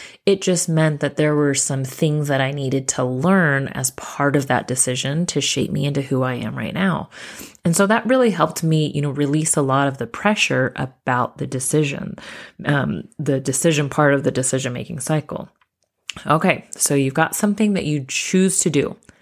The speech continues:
It doesn't matter what it is, you just choose it for a time. It's not written in stone, it's just a choice for right now. Then you move on to the implementation.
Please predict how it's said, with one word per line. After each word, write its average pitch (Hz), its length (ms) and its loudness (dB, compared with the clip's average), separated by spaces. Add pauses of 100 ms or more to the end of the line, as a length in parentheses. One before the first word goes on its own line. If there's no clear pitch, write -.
(180)
It - 320 -8
doesn't 156 420 0
matter 147 380 0
what 143 220 -2
it 139 100 0
is, 139 320 2
you 135 140 2
just 135 360 0
choose 180 440 0
it 240 240 0 (260)
for 143 480 2
a 151 100 4
time. 131 520 -6 (340)
It's 131 220 -6
not 127 260 -2
written 151 300 2
in 202 120 2
stone, 185 640 2 (280)
it's - 240 -8
just - 240 -2
a 165 60 0
choice 156 360 0
for - 160 -6
right 139 240 -4
now. - 300 -8 (720)
Then 214 380 2
you 294 100 2
move 190 260 2
on 135 260 0
to 135 300 -2
the 143 360 -2
implementation. 139 1400 -2